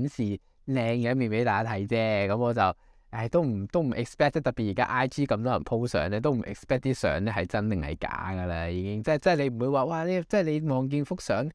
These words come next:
覺得好特別，咦，真係好神奇嘅相咧。其實你而家腦第一時間聯想出嚟都可能話，呢幅相係咪 P 出嚟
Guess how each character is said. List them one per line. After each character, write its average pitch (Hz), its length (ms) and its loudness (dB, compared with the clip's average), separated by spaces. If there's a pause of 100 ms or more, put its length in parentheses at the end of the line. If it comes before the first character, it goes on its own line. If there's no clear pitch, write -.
(380)
覺 170 60 0
得 160 100 -2
好 160 180 -2
特 165 160 -4
別， 135 140 -2
咦， 143 180 -2
真 214 180 0
係 190 100 0
好 170 100 0
神 110 240 -4
奇 104 180 -4
嘅 131 100 0
相 107 240 0
咧。 147 120 0
其 113 100 -4
實 98 140 -2
你 117 140 -2
而 - 20 -4
家 143 140 2
腦 110 160 0
第 113 180 2
一 - 20 0
時 104 140 -4
間 101 160 2
聯 95 140 -2
想 104 200 0
出 147 100 -2
嚟 95 100 4
都 120 100 2
可 135 80 2
能 113 120 2
話， 95 200 4
呢 117 60 0
幅 151 120 -2
相 110 220 0
係 131 80 0
咪 82 220 -4 (260)
P 139 300 -2
出 156 100 0
嚟 127 160 4